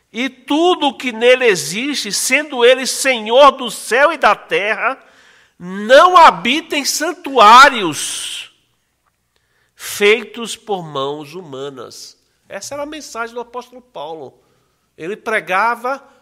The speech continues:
o Deus criador dos céus e da terra. E como ele diz mesmo lá na, na sua carta aos Romanos,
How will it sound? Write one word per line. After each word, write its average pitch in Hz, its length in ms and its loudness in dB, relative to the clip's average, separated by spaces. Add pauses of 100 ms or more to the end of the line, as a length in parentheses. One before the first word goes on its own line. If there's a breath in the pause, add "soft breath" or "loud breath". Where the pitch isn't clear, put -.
(280 soft breath)
o 165 140 -14
Deus 196 480 -4
criador 247 800 0
dos 240 180 -12
céus 269 520 0
e 277 60 -12
da 247 180 2
terra. 175 640 -6 (260 soft breath)
E 262 80 -10
como 330 300 -2
ele 320 160 -2
diz 233 480 -10
mesmo 240 500 2
lá 208 240 2
na, 226 300 -4
na 208 180 -4
sua 220 240 -6
carta 202 480 -4
aos 185 180 -6
Romanos, 202 720 -6